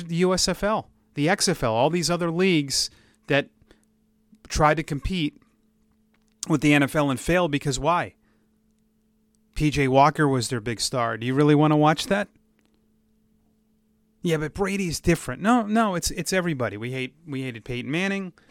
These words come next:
Now we're hate, now we hate Patrick Mahomes. So I don't understand as a sports fan, if you don't like star players, what in the world are you doing watching sports?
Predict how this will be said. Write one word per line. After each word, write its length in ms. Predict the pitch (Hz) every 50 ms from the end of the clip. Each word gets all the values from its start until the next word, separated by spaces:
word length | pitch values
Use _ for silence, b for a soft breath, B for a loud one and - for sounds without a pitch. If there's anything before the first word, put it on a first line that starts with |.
| b b b b b b
Now 200 | - 151 156 165
we're 100 | 170 170
hate, 220 | 147 156 165 170 160
now 200 | 156 160 180 180
we 100 | 165 143
hate 200 | 147 151 143 -
Patrick 380 | - 139 139 - - 131 123
Mahomes. 640 | 135 135 147 165 175 175 180 175 170 - - - - b b b b b b b b b b b _ -
So 120 | - 180
I 120 | 175 196 214
don't 80 | 220
understand 440 | 220 214 202 - - 220 202 202 196
as 120 | 170 147
a 60 | 151 139
sports 420 | - - - 175 185 180 - -
fan, 160 | 160 143 135
if 120 | 135 - 135
you 80 | 131
don't 220 | 139 160 180 - 151
like 300 | 147 147 156 165 151 -
star 320 | - - - 143 143 139
players, 580 | - - 151 147 156 143 120 110 113 107 - -
what 160 | 143 185 196
in 60 | 214
the 60 | 196 170
world 340 | 156 151 160 170 175 165
are 40 | 156
you 180 | 139 131 120 110
doing 340 | 110 127 156 170 151 135 127
watching 340 | 123 147 175 - 180 151
sports? 540 | 120 - - - 110 107 - - - - -